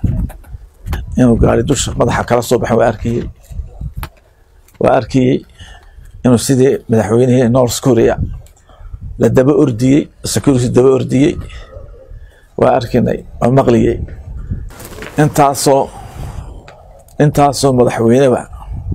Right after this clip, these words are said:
iyo qaar kaleba uu leeyahay fasha-, fasha-, fashaalihiis way leeyihiin. Laakiin waxaan leeyahay, eh, dalkan sharci ku soo soco, doorashadii madaxweynaha qabo,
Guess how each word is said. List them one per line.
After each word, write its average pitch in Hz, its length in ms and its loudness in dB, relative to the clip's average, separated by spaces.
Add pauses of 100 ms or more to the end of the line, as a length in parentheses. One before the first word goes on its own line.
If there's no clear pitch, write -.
(920)
iyo 131 160 2
qaar 131 260 2
kaleba 123 320 2 (1000)
uu 123 120 4
leeyahay 120 440 2
fasha-, 113 360 -2
fasha-, 110 460 0
fashaalihiis 113 680 0
way 117 120 4
leeyihiin. 117 360 0 (1400)
Laakiin 117 160 0
waxaan 123 200 4
leeyahay, 117 320 0 (1400)
eh, 113 120 0
dalkan 117 400 0 (1700)
sharci - 320 0
ku 110 120 -4
soo 117 180 2
soco, - 240 0 (140)
doorashadii - 440 2
madaxweynaha 113 440 2
qabo, 123 240 0